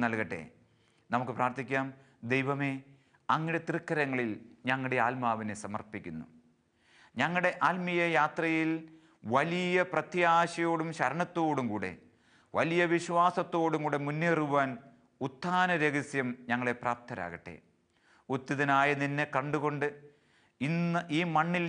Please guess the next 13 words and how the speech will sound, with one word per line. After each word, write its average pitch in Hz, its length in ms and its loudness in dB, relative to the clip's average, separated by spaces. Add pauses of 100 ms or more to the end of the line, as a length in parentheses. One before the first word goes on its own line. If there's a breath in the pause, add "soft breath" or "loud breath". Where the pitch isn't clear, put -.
ഞങ്ങൾ 151 180 0 (120)
സഞ്ചരിക്കുന്ന 143 520 -2 (180)
ഓരോ 156 180 0 (200)
നിമിഷങ്ങളിലും 123 600 -4 (100)
മുന്നേറുവാൻ 123 540 -2
ഞങ്ങളെ 113 280 -6 (120)
സഹായിക്കണമേ. 92 640 -6 (840 soft breath)
ഞങ്ങളെ 127 340 0
കാത്തിരിക്കുന്ന 139 600 0 (460 soft breath)
ആ 117 80 4 (140)
വലിയ 156 400 2
കൃപയിലേക്ക് 135 720 -2 (460 soft breath)
കർത്താവെ, 127 500 0